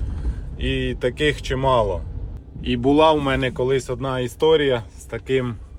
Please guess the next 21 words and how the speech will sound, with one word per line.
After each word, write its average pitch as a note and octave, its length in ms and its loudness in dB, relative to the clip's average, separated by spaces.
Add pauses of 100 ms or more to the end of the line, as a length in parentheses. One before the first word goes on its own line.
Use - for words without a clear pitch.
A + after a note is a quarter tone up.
(160)
халявщиком, B2+ 720 2
горе, A#2+ 380 2 (100)
горе-прорабом. C3+ 880 4 (680)
Привіз C3+ 360 -2
він D3+ 200 0
мені D3 200 0
фарбу, D#3 380 2
я C3+ 140 2
спустився C#3 600 -2
донизу, C3 560 0
а A2 100 0
йде C3 220 2
дощ. B2 460 2 (1300)
Він D#3 180 -2
фарбу F3 360 4
з C#3+ 60 2
автомобіля D#3 680 4
виклав, G3+ 480 2 (200)
сів F3+ 280 -2
в D#3+ 120 -2
машину, A3 580 2